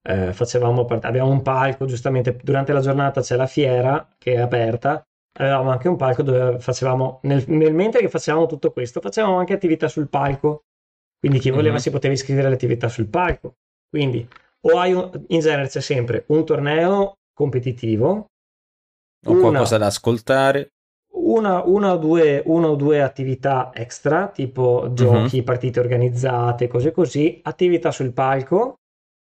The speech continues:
Speaker 1: e in-, eventualmente qualcosa di extra.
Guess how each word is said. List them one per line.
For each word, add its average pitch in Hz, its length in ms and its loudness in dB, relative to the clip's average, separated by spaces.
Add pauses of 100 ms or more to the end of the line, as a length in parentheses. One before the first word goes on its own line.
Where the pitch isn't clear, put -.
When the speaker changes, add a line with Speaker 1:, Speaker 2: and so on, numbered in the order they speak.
(300)
Speaker 1:
e 208 280 0
in-, 196 400 0
eventualmente 127 1080 2
qualcosa 117 380 -2
di 110 160 -4
extra. 101 540 -4